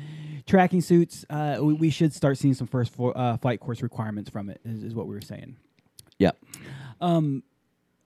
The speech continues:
Speaker 1: navigation is part of it, but one of the things Ben was mentioning to me is some of these wingsuits, excuse me, tracking suits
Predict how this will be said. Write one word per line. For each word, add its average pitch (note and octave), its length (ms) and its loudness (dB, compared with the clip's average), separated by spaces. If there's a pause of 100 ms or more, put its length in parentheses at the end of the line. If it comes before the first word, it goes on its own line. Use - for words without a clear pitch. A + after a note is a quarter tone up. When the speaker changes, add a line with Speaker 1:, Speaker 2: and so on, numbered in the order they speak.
(920)
Speaker 1:
navigation E3+ 760 -2
is C3 100 -2
part D#3 320 -4
of F3+ 100 -2
it, B2+ 100 -2
but A2+ 120 -8
one D3 140 0
of - 60 2
the - 40 -6
things C3+ 160 0
Ben C#3 180 0
was A#2+ 160 2
mentioning C#3 480 2
to B2 200 0
me A#2 240 2
is A#2 140 -4
some C3+ 240 0
of F3+ 80 2
these C#3+ 200 0
wingsuits, B2 540 -2
excuse A#2+ 240 -6
me, A#2 80 -2
tracking D3 460 -6
suits A#2 340 -2